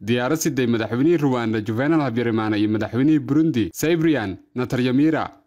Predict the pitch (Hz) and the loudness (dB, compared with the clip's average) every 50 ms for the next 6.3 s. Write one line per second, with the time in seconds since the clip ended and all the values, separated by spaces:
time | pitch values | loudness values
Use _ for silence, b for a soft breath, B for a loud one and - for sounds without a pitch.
0 | _ - 110 117 - - 165 156 175 156 160 151 143 - - 127 107 123 123 139 | _ -8 -8 -6 -4 -2 0 0 0 0 0 -2 -2 -2 -4 -4 -2 -2 0 0
1 | 156 156 143 156 143 127 120 113 123 131 147 160 156 151 143 120 123 143 147 151 | 0 0 0 0 0 0 0 0 0 0 0 0 0 0 -2 -2 -2 0 0 2
2 | 147 135 113 - 104 117 120 120 117 98 120 120 110 104 139 147 151 139 123 123 | 0 0 0 -2 -2 -2 -2 -2 -2 -4 -4 -4 -2 -2 -2 -4 -2 -2 -2 -2
3 | 120 117 117 113 110 107 - 120 123 110 123 117 110 - 147 147 147 127 - - | 0 0 0 -2 -2 -4 -4 -4 -4 -2 -2 -2 -2 -2 -2 0 0 -2 0 2
4 | 156 156 151 147 127 110 120 117 113 117 127 135 135 135 131 123 120 120 123 123 | 2 2 2 0 -2 -2 -2 -2 0 -2 -2 -2 -2 -2 -4 -2 -2 -2 -2 -2
5 | 127 127 127 - 127 127 131 131 170 175 208 202 196 190 175 160 127 127 143 139 | -2 -4 -4 -2 -2 -2 0 0 0 0 0 0 2 2 0 0 0 0 0 2
6 | 131 120 107 98 87 82 | 2 0 0 -2 -4 -6